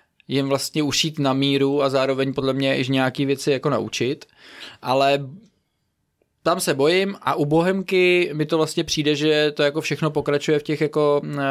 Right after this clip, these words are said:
kolejích, ve kterých udělali ten loňský úspěch, doplnili zajímavýma hráčema. Zmínil bych třeba, eh, Roberta Hrubýho, který si myslím, že jako pro ně bude taky velmi důležitý hráč, navíc jako už se zkušenostma, to se jim taky bude hodit,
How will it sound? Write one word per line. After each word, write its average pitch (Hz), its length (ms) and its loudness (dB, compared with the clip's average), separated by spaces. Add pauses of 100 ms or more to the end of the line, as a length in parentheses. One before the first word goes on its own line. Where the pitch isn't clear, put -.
(220)
kolejích, 143 500 0 (300)
ve 139 120 -2
kterých 143 260 0
udělali 139 280 0
ten 147 120 -2
loňský 143 320 -2
úspěch, 135 540 -2 (120)
doplnili 135 500 0
zajímavýma 131 440 2
hráčema. 156 640 0 (260)
Zmínil 131 360 0
bych 135 140 -2
třeba, 117 360 0 (100)
eh, 113 260 2
Roberta 135 380 0
Hrubýho, 160 440 0
který 143 220 -2
si 139 100 -6
myslím, 131 240 -4
že 131 80 0
jako 127 200 -2
pro 123 140 -4
ně 123 100 -4
bude 123 180 -2
taky 107 220 -2
velmi 147 340 0 (380)
důležitý 139 600 2
hráč, 131 500 2
navíc 131 260 -2
jako 139 180 -2
už 135 140 -4
se 131 80 -4
zkušenostma, 139 580 -4
to 135 80 -4
se - 140 -4
jim 120 100 -2
taky 120 240 -6
bude 143 180 2
hodit, 160 440 0